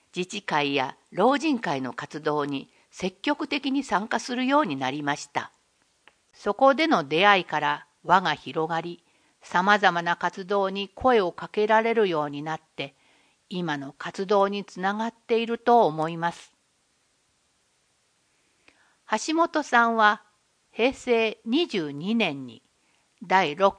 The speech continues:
期まちづくり大学を修了したことをきっかけに、当時のセンター長に誘われて、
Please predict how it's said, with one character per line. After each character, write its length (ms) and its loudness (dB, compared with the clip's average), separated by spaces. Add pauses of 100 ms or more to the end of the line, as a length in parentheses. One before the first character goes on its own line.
期 280 -14
ま 140 -6
ち 140 -4
づ 160 -6
く 140 -8
り 120 -2
大 220 6
学 300 -6
を 120 -10
修 300 -6
了 220 -2
し 80 -10
た 160 -2
こ 160 -6
と 160 -8
を 100 -12
き 220 -20
っ 40 -20
か 120 -12
け 180 -14
に、 240 -14 (640)
当 200 4
時 100 -10
の 120 -4
セ 200 -4
ン 100 -8
タ 220 4
ー 80 2
長 240 -6
に 80 -8
誘 340 -8
わ 160 2
れ 120 -4
て、 300 -8